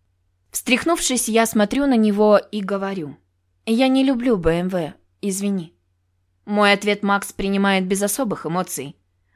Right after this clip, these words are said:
Бонус в подарок за этот вечер — бесплатный ужин, который оказался вкусным.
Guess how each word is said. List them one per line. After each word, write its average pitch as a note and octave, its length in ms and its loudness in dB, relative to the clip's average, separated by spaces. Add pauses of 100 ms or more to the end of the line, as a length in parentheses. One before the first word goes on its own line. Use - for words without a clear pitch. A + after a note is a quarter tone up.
Бонус G3+ 400 2
в - 140 -8
подарок F#3+ 460 4
за F#3+ 120 -2
этот G3 280 -2
вечер — G#3 380 -4 (340)
бесплатный B3+ 580 -2
ужин, C4 340 -4
который A3 380 -2
оказался F3+ 520 0
вкусным. C3+ 560 -14